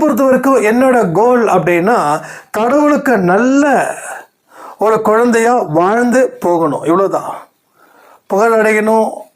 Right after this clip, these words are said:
அதாகணும், இதாகணும், எதுவுமே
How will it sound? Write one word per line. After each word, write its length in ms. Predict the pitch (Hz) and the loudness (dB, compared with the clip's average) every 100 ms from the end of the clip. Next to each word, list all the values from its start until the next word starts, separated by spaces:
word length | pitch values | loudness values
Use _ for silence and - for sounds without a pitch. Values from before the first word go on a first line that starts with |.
| _ _ - - - - 156 | _ _ -20 -20 -20 -8 -2
அதாகணும், 720 | 180 226 220 208 214 214 214 - - - - 170 | 0 0 0 2 2 2 0 -2 -10 -18 -6 -4
இதாகணும், 640 | 196 220 208 202 202 208 196 - - _ _ 180 | 0 0 0 0 2 0 -2 -10 -20 _ _ -2
எதுவுமே 460 | 208 269 269 247 262 | 0 2 2 4 2